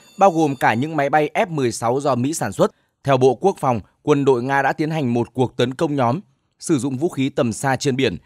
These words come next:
tên lửa siêu thanh Kinza và máy bay không người lái để tấn công cơ sở hạ tầng sân bay của Ukraine, những nơi dự kiến sẽ tiếp nhận máy bay từ các nước phương Tây. Bộ Quốc phòng cho biết thêm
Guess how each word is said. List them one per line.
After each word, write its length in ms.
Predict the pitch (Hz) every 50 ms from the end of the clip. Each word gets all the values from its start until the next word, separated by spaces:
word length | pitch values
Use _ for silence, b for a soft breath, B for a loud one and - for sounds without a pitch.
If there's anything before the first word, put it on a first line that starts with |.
| b b b b _
tên 140 | - 190 185
lửa 200 | 180 170 143 110
siêu 180 | 92 - 160 143
thanh 160 | 139 147 139
Kinza 500 | 127 - 143 147 135 113 131 135 135 113 b b b b
và 240 | - 101 113 139 139
máy 220 | 139 139 139 151 160
bay 160 | 185 185 175
không 200 | - 180 180 175
người 140 | 147 131 120
lái 220 | 123 117 123 160
để 160 | 180 175 123
tấn 220 | - - 123 131 139
công 280 | - 170 165 151 143
cơ 220 | - - 160 156 147
sở 160 | - 151 120
hạ 160 | 107 117 113
tầng 260 | - - 120 117 110
sân 180 | - - 143 135
bay 200 | 143 143 139 123 b b b
của 260 | b - 143 127 110 - - 147
Ukraine, 540 | 135 - - 127 123 131 131 135 139 135 123 b b b b b b -
những 140 | 117 143 156
nơi 180 | 151 147 139
dự 160 | 123 110 143 123
kiến 240 | - 127 123 120 131
sẽ 240 | - - 147 127 156
tiếp 240 | 156 - 190 185 165
nhận 180 | 147 147 107
máy 180 | 113 120 131 139
bay 220 | 143 160 160 147 127 - _ _
từ 220 | - 147 143 135 117 -
các 200 | - 180 202 -
nước 260 | 151 147 180 208 202 _
phương 180 | - 156 139
Tây. 240 | - 151 151 139 - - _ _ _ _ _ _ _ _
Bộ 180 | - 151 143
Quốc 240 | 123 - 190 208 - -
phòng 200 | - 131 120 107
cho 140 | - - 127
biết 160 | 147 175 -
thêm 200 | 151 151 139 113